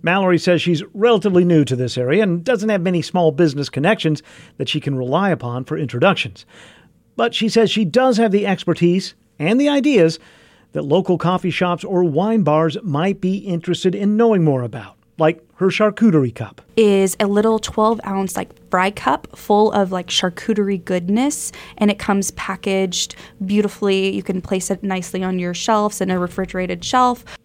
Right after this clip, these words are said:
Speaker 1: And that, says Curate founder and C E O Kim Bryden, is exactly the sort of networking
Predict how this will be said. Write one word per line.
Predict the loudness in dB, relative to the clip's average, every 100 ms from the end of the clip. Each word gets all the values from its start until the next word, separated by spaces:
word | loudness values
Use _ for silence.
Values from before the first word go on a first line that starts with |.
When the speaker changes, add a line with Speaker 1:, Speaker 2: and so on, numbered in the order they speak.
| -12
Speaker 1:
And | -12 -4
that, | 2 2 2 -2 _
says | 0 2 2
Curate | 2 4 4 2 0
founder | 0 0 0
and | -2 -2
C | -4 -2 0
E |
O | -2
Kim | -2 -4
Bryden, | 0 2 2 -2 -6
is | -2 -2
exactly | -2 -2 -2 -2 -2 0 -2 -2 -2
the | -2
sort | 0 0
of | 0
networking | 0 2 0 0 -2